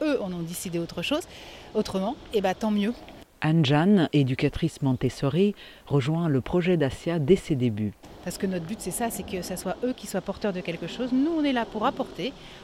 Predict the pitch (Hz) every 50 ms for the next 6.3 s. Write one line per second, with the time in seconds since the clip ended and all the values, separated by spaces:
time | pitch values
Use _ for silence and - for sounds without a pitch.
0 | - - - 370 415 - 359 302 - - - 392 427 440 330 254 220 - - 285
1 | 269 269 269 262 262 254 240 208 214 208 202 277 311 - 311 285 202 240 233 214
2 | 208 - - 262 339 - - - - - - - - - - - - - 269 247
3 | 247 220 226 247 254 262 233 220 240 - - 254 269 311 320 - - 240 208 196
4 | 180 170 165 151 - - - - - - - - - - - - - - - -
5 | - - - - - - - - - - - - - - 214 214 190 190 185 175
6 | 175 170 170 165 170